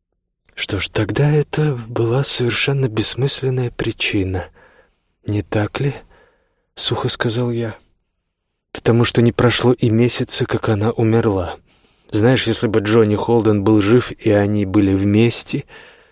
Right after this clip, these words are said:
когда она приняла ту промышленную дозу героина, может, он мог бы спасти ее?» Я знаю, что мои слова были жестоки,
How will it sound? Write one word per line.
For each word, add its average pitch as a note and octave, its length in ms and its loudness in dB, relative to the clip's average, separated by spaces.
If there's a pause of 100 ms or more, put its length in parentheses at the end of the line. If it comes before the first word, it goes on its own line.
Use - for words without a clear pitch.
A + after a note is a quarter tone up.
когда G2+ 400 2
она G2 180 0
приняла G#2+ 500 4
ту - 180 -2
промышленную G2+ 600 0
дозу G2+ 300 0
героина, G2 540 2 (420)
может, G#2 400 -2
он A2+ 180 4
мог G#2+ 180 2
бы F#2+ 120 0
спасти - 460 0
ее?» G#2 420 -6 (1900)
Я A2 180 -2
знаю, G#2 320 -2
что - 220 -6
мои G2 160 -2
слова G2 280 0
были F#2+ 220 0
жестоки, F#2+ 720 -2